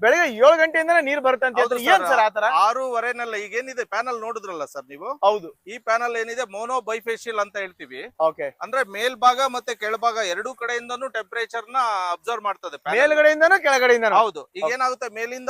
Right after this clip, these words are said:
Speaker 2: ಟ್ರಾನ್ಸ್‌ಫರ್ ಆಗಿದ್ದು ಹೀಟ್ ಕೆಳಗಡೆ ಹೋಗ್ಬೇಕಾದ್ರೆ
Speaker 1: ಓಕೆ.
Speaker 2: ಕೆಳಗಡೆ, ಆ, ತಳದಿಂದನೂ ಸಹ ಅಬ್ಸರ್ವ್ ಮಾಡ್ತದೆ.
Speaker 1: ಓಕೆ.
Speaker 2: ಇವ್ರಿಗೆ ಎರಡು, actually ಇವ್ರು ನಮ್ಗೆ ಎರಡು ವರ್ಷ ಹಿಂದೆ
Speaker 1: ಓಕೆ.
Speaker 2: ಇನ್ನೂ ಒಂದ್ ತೊಟ್ಟಿದ್ದಾರೆ ಸರ್.
Speaker 1: ಓಕೆ.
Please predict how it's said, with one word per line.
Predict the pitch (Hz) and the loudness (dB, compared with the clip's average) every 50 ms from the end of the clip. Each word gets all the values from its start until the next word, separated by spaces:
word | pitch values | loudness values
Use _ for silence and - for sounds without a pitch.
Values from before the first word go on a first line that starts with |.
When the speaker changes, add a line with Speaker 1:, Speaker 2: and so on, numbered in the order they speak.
| 254 233 214 | -4 -4 -4
Speaker 2:
ಟ್ರಾನ್ಸ್‌ಫರ್ | - - 214 220 226 - 240 247 240 | -6 -4 -4 -4 -4 -6 -4 -2 -2
ಆಗಿದ್ದು | 233 233 233 233 202 233 | -2 -2 -6 -10 -12 -12
ಹೀಟ್ | 214 165 214 240 220 _ _ | -12 -12 -14 -16 -16 _ _
ಕೆಳಗಡೆ | 190 196 208 226 240 247 | -8 -6 -6 -6 -6 -4
ಹೋಗ್ಬೇಕಾದ್ರೆ | 226 214 226 214 202 226 220 - 214 196 160 143 139 143 170 240 254 - | -4 -4 -6 -6 -8 -10 -6 -4 -6 -6 -6 -6 -6 -6 -6 -8 -4 -2
Speaker 1:
ಓಕೆ. | 156 156 170 | 0 0 0
Speaker 2:
ಕೆಳಗಡೆ, | 190 208 - 247 254 247 247 240 202 | 0 -4 -6 -6 -6 -6 -6 -6 -6
ಆ, | 190 180 175 165 | -4 -4 -4 -4
ತಳದಿಂದನೂ | - _ - - 220 220 247 254 247 254 262 254 277 269 | -6 _ -6 -6 -4 -6 -8 -8 -4 -4 -4 -2 -4 -4
ಸಹ | - - 247 220 220 | -2 0 2 2 2
ಅಬ್ಸರ್ವ್ | 196 160 196 226 208 196 | 0 -2 -6 -8 -6 -6
ಮಾಡ್ತದೆ. | 196 180 _ 165 147 127 113 - _ _ _ 143 143 | -6 -6 _ -10 -12 -12 -14 -16 _ _ _ -10 -10
Speaker 1:
ಓಕೆ. | 135 - 135 131 - _ | -8 -8 -12 -14 -12 _
Speaker 2:
ಇವ್ರಿಗೆ | 196 254 277 262 208 196 | -10 -10 -10 -6 -4 -2
ಎರಡು, | 196 226 277 294 | -2 0 0 2
actually | 294 247 185 - 185 - - 269 269 269 | 2 2 2 0 -2 -4 -8 -10 -8 -8
ಇವ್ರು | 262 254 247 254 240 | -8 -8 -8 -8 -6
ನಮ್ಗೆ | 226 226 214 208 208 220 220 214 208 208 208 202 185 175 | -6 -8 -10 -8 -10 -8 -8 -6 -6 -8 -10 -10 -10 -6
ಎರಡು | 180 196 226 240 254 247 | -4 -4 -2 -2 -2 -4
ವರ್ಷ | 240 220 - - 254 240 | -4 -4 -4 -6 -6 -6
ಹಿಂದೆ | 240 233 240 262 208 190 208 240 - _ _ _ 143 | -4 -4 -2 0 2 2 2 0 -4 _ _ _ -14
Speaker 1:
ಓಕೆ. | 147 143 139 123 - _ - - 208 196 214 | -12 -12 -14 -18 -18 _ -20 -12 -10 -10 -8
Speaker 2:
ಇನ್ನೂ | 226 254 269 | -2 0 0
ಒಂದ್ | 262 247 - | 0 0 -2
ತೊಟ್ಟಿದ್ದಾರೆ | 233 226 208 233 202 202 170 160 | -4 -4 -4 -2 -2 -2 -2 -2
ಸರ್. | 135 - 123 - _ _ - | -4 -8 -12 -14 _ _ -4
Speaker 1:
ಓಕೆ. | 160 156 143 147 131 | -4 -4 -4 -10 -16